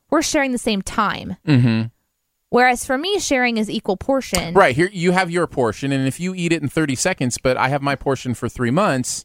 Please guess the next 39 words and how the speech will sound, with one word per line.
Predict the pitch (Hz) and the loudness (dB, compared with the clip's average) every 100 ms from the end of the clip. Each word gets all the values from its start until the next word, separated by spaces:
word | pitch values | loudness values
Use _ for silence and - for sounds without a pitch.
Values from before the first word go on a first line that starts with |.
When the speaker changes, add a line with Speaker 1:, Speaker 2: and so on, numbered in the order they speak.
| _ | _
Speaker 1:
Or | - 302 | 0 0
longer. | 196 185 190 202 233 | 2 0 0 -2 2
Speaker 2:
that's | 151 139 | 0 0
the | 156 | 0
way | 143 135 | 2 2
it | 180 | 2
is. | 185 110 - - | 2 0 -4 0
Speaker 1:
I | 233 247 262 294 302 - _ _ _ _ _ _ _ _ - | 2 4 2 0 -6 -12 _ _ _ _ _ _ _ _ -8
promise | - 277 262 254 196 160 - - - - | 0 2 4 2 -2 -6 -8 -12 -18 -4
in | 220 220 | 0 2
my | 220 285 | 2 -2
freezer | - - 240 247 214 | -6 -4 -2 0 0
right | 185 165 - | 0 -2 -2
now | 175 156 139 180 _ _ _ _ - | -2 0 -2 -4 _ _ _ _ 0
are | 185 | 0
peppermint | - 262 262 277 247 - | 2 0 2 0 0 -2
patties | - 202 185 151 104 - - | 0 0 0 -4 -8 -8 -6
that | 196 | -2
I | 196 | 0
have | 214 202 | 0 0
had | 208 185 190 | 0 -2 -2
for | - 180 180 - | -4 -4 -4 -10
close | - 214 196 - | -4 0 0 -2
to | - 196 | -4 -2
a | |
year | 170 156 147 | -2 -4 -4
and | 135 | -4
a | |
half. | 160 - - | -4 -4 -2
Speaker 2:
<laughs> | - - 214 254 - - - - _ _ _ _ _ - 269 - | 0 2 2 0 -2 -12 -8 -8 _ _ _ _ _ -20 -18 -8
Why? | 240 254 240 240 | -2 0 2 2
Speaker 1:
It's | 233 320 | 4 4
a | 320 | 2
little | 277 294 359 | 2 2 2
bag | 359 311 285 277 | 2 2 2 0
of | 269 233 | -2 -4
little, | 240 226 214 - | -4 -2 -4 -4
you | 226 | -2
know | 208 | -2